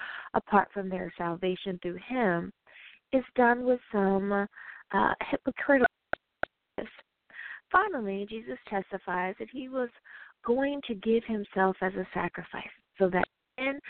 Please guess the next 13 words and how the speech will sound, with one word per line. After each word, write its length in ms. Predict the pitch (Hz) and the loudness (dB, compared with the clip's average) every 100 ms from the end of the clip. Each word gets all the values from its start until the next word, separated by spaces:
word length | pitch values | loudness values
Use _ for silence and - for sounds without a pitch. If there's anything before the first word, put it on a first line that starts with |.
| - - - | -14 -16 -4
who 100 | 247 | 0
believe 640 | 202 208 208 233 254 269 - | 6 6 6 4 4 0 -2
in 120 | 262 | -6
him 480 | 240 202 180 175 185 - - - | -6 2 2 2 0 -8 -18 -4
could 120 | - | 0
be 220 | 185 175 170 | 4 2 4
given, 360 | 196 196 220 - - - | 2 4 0 -6 -12 -8
be 180 | 226 214 | -6 -6
forgiven 640 | - 320 339 - - - 220 _ | 2 2 2 -2 -10 -16 -20 _
for 180 | - 190 | -2 0
their 240 | 185 185 - | 2 -2 -4
sins. 340 | 202 196 220 220 _ - - - - | -10 -10 -12 -18 _ -20 -20 -20 0
His 180 | 226 | 2